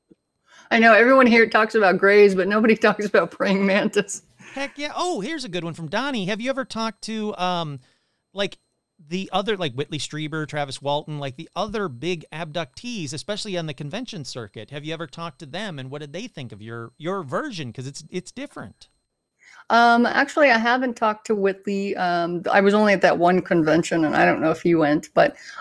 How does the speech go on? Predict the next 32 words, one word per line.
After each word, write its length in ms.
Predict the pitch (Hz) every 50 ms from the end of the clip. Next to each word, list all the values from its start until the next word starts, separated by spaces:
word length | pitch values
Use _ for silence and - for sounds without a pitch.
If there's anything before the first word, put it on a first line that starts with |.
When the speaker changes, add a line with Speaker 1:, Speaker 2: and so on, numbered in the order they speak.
| -
Speaker 2:
I 40 | - 190
did 180 | 214 233 220
talk 260 | - - 220 214 - -
to, 260 | - 208 202 196 185
uh, 280 | 180 175 170 170 170 175 - - _
Terry 340 | - - 208 202 196 196 190
Lovelace 640 | 180 170 170 170 175 202 214 214 214 240 220 - -
of 140 | 175 165 160
Speaker 1:
Oh, 140 | 160 -
sure. 240 | - - - 262 302 226
Speaker 2:
Incident 400 | 190 190 - 196 190 185 185 175
at 120 | 156 -
Devil's 360 | - 165 165 165 175 170 151 139
Den, 480 | 135 175 175 180 170 151 151 160 - - _ _ _ _ _ _ _ _ _ -
and 300 | 185 175 175 175 175 175
he 140 | 208 233
was 160 | 233 226 214 220
really 240 | 208 202 202 196
nice. 400 | 190 175 170 170 175 190 190 190
He 140 | - - 190
thought 320 | 180 - 175 170 165 160 -
it 40 |
was 200 | 170 170 165 160
really 360 | 165 165 160 160 160 160 - -
different 360 | 185 - 170 - - 160 156 156
and 120 | 151 151
interesting. 520 | 147 147 147 - 165 - - - 165 165
He 140 | 165 180 190
encouraged 580 | 185 175 170 - - 160 151 151 143 139 - -
me. 220 | 160 156 160 160 - _ _ _ - - _ _ _ _ _ -
Um, 640 | 185 180 185 185 185 185 190 196 196 196 196 - - - -
I, 220 | - - - 220